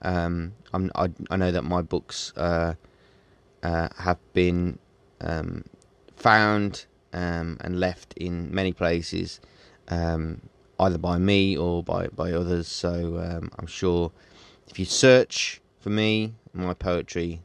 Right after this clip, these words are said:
then you will surely find me. Um, but, um, yeah, uh, I hope you enjoyed,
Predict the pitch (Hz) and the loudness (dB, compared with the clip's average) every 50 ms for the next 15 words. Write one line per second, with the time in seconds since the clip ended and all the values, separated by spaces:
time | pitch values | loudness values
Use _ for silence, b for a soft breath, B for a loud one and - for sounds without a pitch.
0 | _ _ - - 87 85 85 82 80 - - - 90 82 80 82 82 80 78 80 | _ _ -6 -4 -2 -2 -2 -4 -6 -8 -12 -10 -8 -8 -6 -6 -6 -6 -6 -8
1 | 87 - _ B B B B B B B B B B B B - - 92 85 82 | -10 -14 _ B B B B B B B B B B B B -6 0 2 2 2
2 | 82 80 - - 82 82 82 80 80 - - 62 - 90 - _ _ _ _ - | 2 -2 -2 -4 -2 -2 -2 -2 -2 -4 -4 -6 -6 -10 -12 _ _ _ _ -8
3 | - 82 82 85 82 78 - - - 117 135 147 _ _ _ _ - b b b | -6 -4 -4 -4 -6 -6 -8 -10 -14 -18 -20 -20 _ _ _ _ -20 b b b
4 | b b b b b - 95 95 - - - - 101 95 95 95 92 95 92 95 | b b b b b 2 2 2 2 0 2 4 6 6 8 6 6 4 4 2
5 | 90 90 98 - _ _ _ _ _ _ _ _ _ _ _ - - 117 131 135 | -2 -4 -8 -12 _ _ _ _ _ _ _ _ _ _ _ -10 -2 0 0 0
6 | 107 92 - _ _ _ _ _ - - 95 95 92 92 92 87 - - - 98 | -2 -4 -10 _ _ _ _ _ -6 -2 0 0 2 2 0 -2 -4 -6 -6 -2
7 | 113 123 113 117 107 101 95 87 - 101 92 95 95 101 104 - | -2 -2 2 2 2 2 2 2 6 6 8 8 6 4 2 -2